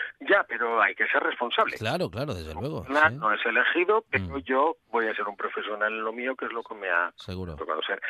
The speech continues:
Speaker 1: Independientemente, bueno, estas personas, aparte de ser, eh, por, pues ya te digo, ya te lo decía al principio, es una, una película un poco de terror lo que, lo que pasó, y aparte de, de poco responsables,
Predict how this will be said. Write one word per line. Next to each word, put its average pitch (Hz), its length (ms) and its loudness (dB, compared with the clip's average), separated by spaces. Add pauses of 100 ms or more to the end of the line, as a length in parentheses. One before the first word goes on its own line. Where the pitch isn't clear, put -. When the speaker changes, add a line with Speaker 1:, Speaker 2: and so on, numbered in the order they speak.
(260)
Speaker 1:
Independientemente, 95 800 -4
bueno, 85 200 -2
estas 82 260 -6
personas, 85 500 -8
aparte - 460 -6
de 78 140 -8 (120)
ser, 82 200 -4 (120)
eh, 87 220 -4 (140)
por, 90 160 -2 (120)
pues - 120 -10
ya - 100 -10
te - 100 -10
digo, 95 220 0
ya 90 140 -6
te - 100 -10
lo 90 60 -4
decía 85 180 -2
al 82 60 -4
principio, - 460 -8
es - 120 -10
una, 85 260 -2 (460)
una 92 160 -2
película 87 400 -4
un 90 80 -10
poco 92 220 -4
de 92 100 -4
terror 95 400 -2
lo 78 140 -2
que, 80 240 -10 (100)
lo 82 240 -4
que 78 160 -8
pasó, 98 460 -4
y 78 100 -4
aparte 80 560 -4
de, 80 260 -8 (520)
de 90 240 -2
poco - 340 -4
responsables, 82 800 -4